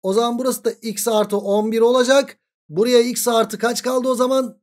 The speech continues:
Yedi mi kaldı? Evet. Şimdi A ile F noktaları arasındaki uzaklık verilmiş. X iken x, hocam A, F arası da verilmiş. Burası da on üç verilmiş.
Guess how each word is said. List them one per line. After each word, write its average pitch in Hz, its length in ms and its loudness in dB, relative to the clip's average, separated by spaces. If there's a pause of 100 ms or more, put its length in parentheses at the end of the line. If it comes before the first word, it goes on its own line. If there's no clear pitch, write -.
(140)
Yedi 185 340 -2
mi 247 120 -2
kaldı? 254 580 2
Evet. 165 380 -4 (520)
Şimdi 180 800 0 (1300)
A 240 220 4
ile 277 160 2
F 285 260 -2
noktaları 247 400 2
arasındaki 226 420 0
uzaklık 220 400 -2
verilmiş. 220 440 2
X 233 260 -4
iken 185 460 0
x, 226 500 -4 (100)
hocam 220 380 0
A, 202 200 2
F 220 200 0
arası 220 320 -2
da 165 220 -8
verilmiş. 214 800 -2 (100)
Burası 208 320 -2
da 190 100 -6
on 175 180 -4
üç 214 160 -8
verilmiş. 254 540 -4